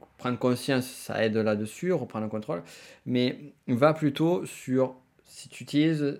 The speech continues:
ces outils, dis-toi, avant de les utiliser,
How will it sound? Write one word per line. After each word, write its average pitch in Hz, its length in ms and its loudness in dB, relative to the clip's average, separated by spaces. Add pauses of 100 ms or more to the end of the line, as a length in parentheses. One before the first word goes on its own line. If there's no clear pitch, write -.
ces 113 320 -8
outils, 151 380 -8 (1080)
dis-toi, 147 580 -2
avant 127 320 0
de 160 60 0
les 131 160 -2
utiliser, 127 420 -10